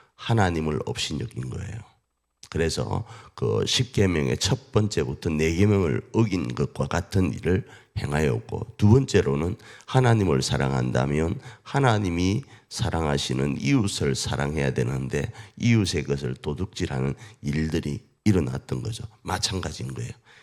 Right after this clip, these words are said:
이제 성전이 재건되고 난 이후부터 여호와 하나님을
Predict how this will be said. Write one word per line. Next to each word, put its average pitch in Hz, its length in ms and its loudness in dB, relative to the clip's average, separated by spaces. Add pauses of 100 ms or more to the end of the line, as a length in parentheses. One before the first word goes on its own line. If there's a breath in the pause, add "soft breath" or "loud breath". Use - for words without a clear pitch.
(140 soft breath)
이제 143 180 0
성전이 101 480 0
재건되고 78 640 -2
난 64 260 -4
이후부터 69 800 -4 (280 loud breath)
여호와 104 440 6
하나님을 73 600 -4